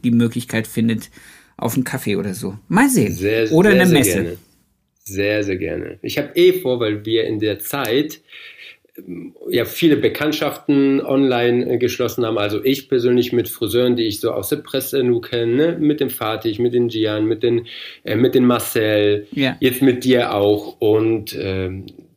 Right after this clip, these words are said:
Speaker 2: die, dieser Kontakt in dieser Zeit seit anderthalb Jahren ist, äh, ge-, gewachsen und geblieben, äh, wo-, worüber ich sehr, sehr dankbar bin. Und hab gesagt, wie geil wäre das? Wir mieten uns irgendwo ein Häuschen.
Speaker 1: Ja.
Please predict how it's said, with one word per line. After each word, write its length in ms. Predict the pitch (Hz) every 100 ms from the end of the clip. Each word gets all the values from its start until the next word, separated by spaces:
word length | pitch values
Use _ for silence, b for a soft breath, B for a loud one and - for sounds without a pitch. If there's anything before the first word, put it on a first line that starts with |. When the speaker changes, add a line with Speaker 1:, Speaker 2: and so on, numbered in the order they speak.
| -
Speaker 2:
die, 120 | 120
dieser 340 | 117 110 104
Kontakt 600 | 98 104 - 196 196 -
in 160 | - 107
dieser 200 | 101 101
Zeit 280 | - 123 127
seit 160 | 104 -
anderthalb 340 | 117 113 110
Jahren 120 | 123
ist, 200 | 117 98
äh, 260 | - 101 98
ge-, 540 | - - 104 50 50 -
gewachsen 580 | - 92 120 - - 147
und 180 | 143 113
geblieben, 720 | 104 98 123 139 147 175 - _ _
äh, 100 | - 92 92
wo-, 180 | 98 95
worüber 400 | 95 92 107 104
ich 140 | 92
sehr, 160 | 113 117
sehr 120 | 107
dankbar 420 | 92 113 123 131
bin. 140 | 131 123
Und 80 | 107
hab 120 | 107
gesagt, 420 | 104 104 98 -
wie 180 | 127 131
geil 340 | - 107 131
wäre 100 | 104
das? 300 | 95 120 -
Wir 80 | 98
mieten 320 | 101 139 123
uns 380 | 113 117 120 - -
irgendwo 760 | 151 156 139 113 110 127 -
ein 560 | - 101 98 95 95 92
Häuschen. 480 | 110 156 160 220 262 b b b
Speaker 1:
Ja. 340 | 135 185 320